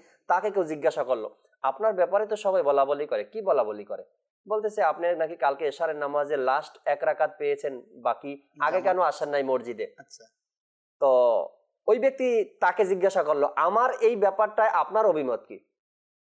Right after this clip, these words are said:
Speaker 1: তখন সে বলল, যে ব্যক্তি তাকে জিজ্ঞাসা করছে সে বলল, "আমার ধারণা এটাই, আর আমি তাদেরকে এটাই বলছি যারা সমালোচনা করছে আপনাকে নিয়ে, আমি বলছি সে তো এতটা খারাপ না যে নামাজ ছেড়ে দিয়ে রাস্তায় দাঁড়িয়ে থাকবে,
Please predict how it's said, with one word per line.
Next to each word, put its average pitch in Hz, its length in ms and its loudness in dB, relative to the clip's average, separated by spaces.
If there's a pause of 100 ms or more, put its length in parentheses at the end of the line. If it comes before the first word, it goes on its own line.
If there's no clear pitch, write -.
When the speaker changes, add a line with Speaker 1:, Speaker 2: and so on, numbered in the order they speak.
(380)
Speaker 1:
তখন 190 260 2
সে 180 180 0
বলল, 147 300 2 (340)
যে 147 140 2
ব্যক্তি 233 200 0
তাকে 185 260 0
জিজ্ঞাসা 170 340 0
করছে 214 220 -2
সে 190 140 -2
বলল, 151 280 2 (380)
"আমার 202 300 2
ধারণা 185 440 2
এটাই, 214 460 2
আর 160 140 2
আমি 175 180 0
তাদেরকে 190 400 2
এটাই 208 200 2
বলছি 175 300 0
যারা 175 200 2
সমালোচনা 185 560 0
করছে 185 300 -2
আপনাকে 123 320 -2
নিয়ে, 131 260 -4 (340)
আমি 160 200 0
বলছি 196 460 -2
সে 180 140 -6
তো 190 100 0
এতটা 160 280 0
খারাপ 151 380 -2
না 110 160 -10 (340)
যে 139 140 -4
নামাজ 147 400 0 (360)
ছেড়ে 185 220 0
দিয়ে 190 140 4
রাস্তায় 156 300 2
দাঁড়িয়ে 127 240 0
থাকবে, 98 300 -8